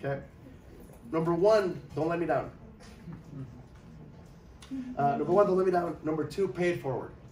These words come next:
okay? I, I don't need the, the Starbucks gift card for having made an introduction for you. Give the good advice to the next kid that comes along. Get him involved with Gamma. If, if they're young enough, get him into R M I, get him into C P C U, pay it forward."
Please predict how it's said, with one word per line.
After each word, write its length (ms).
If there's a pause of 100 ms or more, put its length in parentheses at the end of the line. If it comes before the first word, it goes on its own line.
(520)
okay? 260 (380)
I, 280
I 40
don't 220
need 220 (300)
the, 300
the 180
Starbucks 320
gift 180
card 260
for 100
having 360
made 120
an 80
introduction 420
for 160
you. 220 (560)
Give 180
the 60
good 160
advice 240
to 60
the 100
next 220
kid 120
that 140
comes 160
along. 340 (100)
Get 140
him 60
involved 400
with 120
Gamma. 420 (800)
If, 220
if 80
they're 140
young 140
enough, 180
get 80
him 80
into 160
R 100
M 100
I, 260
get 120
him 80
into 100
C 80
P 80
C 180
U, 200 (300)
pay 160
it 100
forward." 380